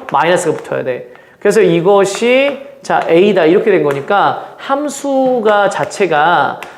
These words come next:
자, 어떻게 들어가 있어야 되냐면, 어, 얘가 빼기 X, 엘엔 X 분의 일. 자, 이거를 함수로 봐야 돼.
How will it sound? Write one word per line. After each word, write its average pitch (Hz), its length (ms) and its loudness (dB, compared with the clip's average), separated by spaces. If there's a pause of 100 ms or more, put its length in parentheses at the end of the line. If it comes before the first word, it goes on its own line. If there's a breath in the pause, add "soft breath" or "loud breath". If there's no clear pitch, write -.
(100)
자, 151 540 0
어떻게 185 560 2
들어가 165 260 2
있어야 160 280 0
되냐면, 147 720 -2 (1200 soft breath)
어, 156 1080 2
얘가 175 300 0
빼기 233 680 0
X, 208 1300 2
엘엔 165 420 2
X - 1040 -2
분의 185 360 2
일. 135 280 0 (180)
자, - 360 0
이거를 190 1800 0
함수로 226 380 -2
봐야 120 220 -2
돼. 120 180 -8